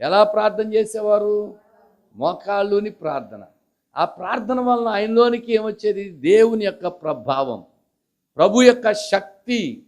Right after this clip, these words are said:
ఆయన మీద ఉంది. ఆ ప్రభు శక్తిని బట్టి అనేక మందిని స్వస్థపరుస్తూ ఉండేవాడు. మనం కూడా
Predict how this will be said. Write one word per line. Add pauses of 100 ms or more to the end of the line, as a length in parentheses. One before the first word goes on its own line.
ఆయన
మీద
ఉంది. (1000)
ఆ
ప్రభు
శక్తిని
బట్టి
అనేక
మందిని
స్వస్థపరుస్తూ
ఉండేవాడు. (760)
మనం
కూడా